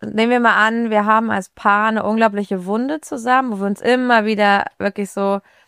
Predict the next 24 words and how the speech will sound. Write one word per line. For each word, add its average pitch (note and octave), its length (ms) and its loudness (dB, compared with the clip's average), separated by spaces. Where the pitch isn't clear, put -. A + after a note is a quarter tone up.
die G#3+ 180 -8
Scheiße B3 480 0
aus G#3 160 0
uns G3+ 180 -8
raustriggern E3 640 -4
gegenseitig, F3 880 -2
einer G#3 240 2
nach F#3+ 140 -4
dem - 180 -10
anderen. F#3 460 -2
Der G3+ 120 -2
eine F#3+ 200 0
macht F3+ 220 -4
dies, C4 180 -6
dann F#3+ 120 -2
macht F3+ 180 -8
der G3+ 80 0
andere F3 200 -4
das, G3+ 240 0
darauf F3 340 -2
reagiert F3+ 320 -6
wieder E3+ 140 -6
der - 120 -2
andere. A#3+ 520 -2